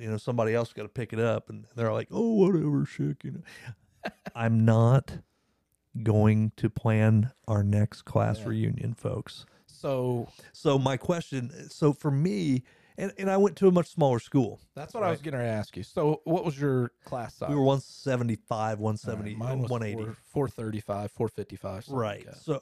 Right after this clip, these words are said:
Speaker 1: I, I get it. There's, there's a, there's a big gap there in,
Speaker 2: Sure.
Speaker 1: in just sheer numbers. But at the same time,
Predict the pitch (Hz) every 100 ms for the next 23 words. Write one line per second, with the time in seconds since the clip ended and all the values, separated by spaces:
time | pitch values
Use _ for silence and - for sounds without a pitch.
0 | - - - 139 117 135 110 98 127 123
1 | 113 - 131 113 113 104 98 - - 131
2 | 113 113 143 123 117 117 110 - 117 104
3 | 107 104 - 107 110 - 117 113 - -
4 | 131 113 113 113 107 101 - 139 147 -
5 | 139 - - 147 139 120 - 147 127 113
6 | 107